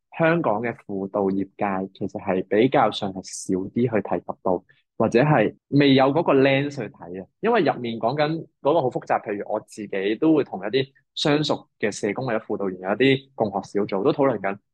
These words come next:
掉好多個案去假設啦，去傾啦。例子嚟嘅啫，如果小白有另一半啦，跟住佢又，佢又決定要同馬天娜開始一段關係嘅時候，而馬天娜有另一半嘅時候，咁中間我哋嗰個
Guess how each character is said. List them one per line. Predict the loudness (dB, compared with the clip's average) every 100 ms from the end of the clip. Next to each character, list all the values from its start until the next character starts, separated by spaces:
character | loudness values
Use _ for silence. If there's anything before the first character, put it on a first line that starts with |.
| -6
掉 | -4 -4
好 | -4
多 | -4 -4
個 | -4 -4 -2 -4
案 | -6 -8 -12 -18 -8 -6
去 | -6 -8 -4
假 | -2 0
設 | -2 -4 -2
啦， | -2
去 | -4 -8 -10
傾 | -16 -14 -16
啦。 | -20 _ _ _ _ 0
例 | 2
子 | 0
嚟 | 0 0
嘅 | -2
啫， | -6 -6
如 | -8
果 | -2 -4
小 | -2 -2
白 | 0 -2
有 | -4 -6 -6 -10 _ _ _ _
另 | -10
一 | -8
半 | -6 -6 -4
啦， | -6 -8 _ _ _ _ _ _ _
跟 | 0 0
住 | 2 0
佢 | 0 2
又， | 2 0 _ _ -4
佢 | 2
又 | 4 4
決 | 0 -4
定 | -4 -4
要 | -4
同 | -4 -8 -4
馬 | -2
天 | 0 0
娜 | 0
開 | -2 -4
始 | -4
一 |
段 | -6 -2
關 | -2 -2
係 | -2 -8
嘅 | -8
時 |
候， | -6
而 | -6 -2 0
馬 |
天 | 2 0
娜 | 0
有 | 0
另 | 0
一 |
半 | -2
嘅 | -4 -6 -8 -12
時 | -20
候， | _ _ _ _ -18 -2
咁 | 2 4
中 | 4
間 | 4 2
我 | 2 2
哋 | 0
嗰 | -2
個 | 0